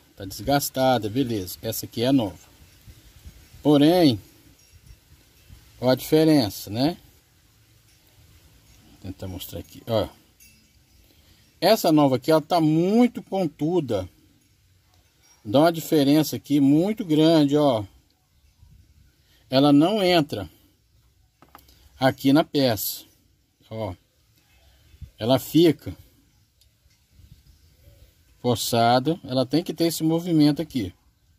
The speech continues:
Mas vou ter que desbastar um pouquinho aqui a cabecinha dela aqui,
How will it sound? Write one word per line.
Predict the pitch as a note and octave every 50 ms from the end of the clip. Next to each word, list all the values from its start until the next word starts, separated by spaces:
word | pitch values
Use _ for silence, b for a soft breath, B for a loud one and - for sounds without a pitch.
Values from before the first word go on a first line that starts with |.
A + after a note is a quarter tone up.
| _ _ _ _ b b b b b b b b b b b b b b b b _
Mas | - A#2+ A#2+
vou | C3 C3+
ter | - D#3 C#3+
que | D#3
desbastar | D3 E3+ F3 E3 F3 G3 F#3 E3 - - F3 F3+
um | G3 F#3+
pouquinho | - E3 D3 - E3 F3 F3+
aqui | D3+ - - - B2+ C#3+ E3 G3 G3 - _ _ _ _ _ _ _ _ _ - - - - B B B B B B B B B B B B B
a | B B2+ B2
cabecinha | - C#3 C#3+ C#3+ D3 C3+ - - D3+ D3 C#3
dela | C3 C#3+ C#3 C#3
aqui, | B2 - - B2 C3 D#3 F3 -